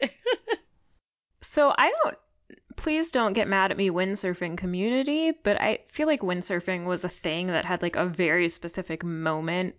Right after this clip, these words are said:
Speaker 2: in the late nineties, and then I never heard about it again. <laughs>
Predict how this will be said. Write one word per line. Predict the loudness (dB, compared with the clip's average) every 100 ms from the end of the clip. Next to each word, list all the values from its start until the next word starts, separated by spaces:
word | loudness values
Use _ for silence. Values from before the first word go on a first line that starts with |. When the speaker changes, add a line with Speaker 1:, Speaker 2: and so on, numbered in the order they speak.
| -4
Speaker 2:
in | -2
the | -2 -2
late | 0 0
nineties, | -2 -4 -2 0 0 0
and | -2
then | -4
I | -4
never | -4 -4 -6
heard | -6 -8
about | -4 -2 0
it | -2 -2 -4
again. | -2 2 2
<laughs> | 2